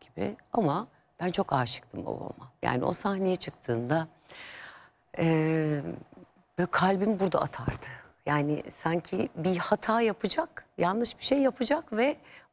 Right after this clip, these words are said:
onu düzeltemeyecek diye çok samimi söylüyorum, sandalyede zangır zangır titreyerek onu seyrettiğimi bilirim ben. Ve çok hayrandım, halen çok hayranım. İyi ki de öyle bir babanın kızı olmuşum. Fakat tabii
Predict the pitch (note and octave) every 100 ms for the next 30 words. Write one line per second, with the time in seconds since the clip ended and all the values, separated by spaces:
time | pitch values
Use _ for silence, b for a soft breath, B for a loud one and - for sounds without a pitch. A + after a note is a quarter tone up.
0 | - G#3 B3+ A3+ F#3 G3+ G3+ - A#3 F#3+
1 | C#3+ C#3 - C#3 D#3 C4+ - B B B
2 | B B _ - D3+ C3 - - - -
3 | F3+ G#3 A3+ - D#3 D3 D3+ A3 - D#3
4 | D#3+ F#3 F#3+ D#3+ E3 D#3 D3+ E3 F3+ D3
5 | C#3+ D#3 - - D3+ D3 C#3+ - C#3+ -
6 | B2 A#2+ - - A2+ A2+ G2 G2+ G#2 -
7 | C4+ - _ B B B B B B B
8 | - D3+ D#3+ D#3 - B2 A#2 G#2+ A#2 E3+
9 | E3 B2 A#2 - - - - A2 - -
10 | A2+ - - D3+ - C3 B2+ A2+ A2 D2+
11 | - - - - - - - - - -
12 | _ _ _ _ B B B B B C#4
13 | C#4 E4+ - - G3+ F#3+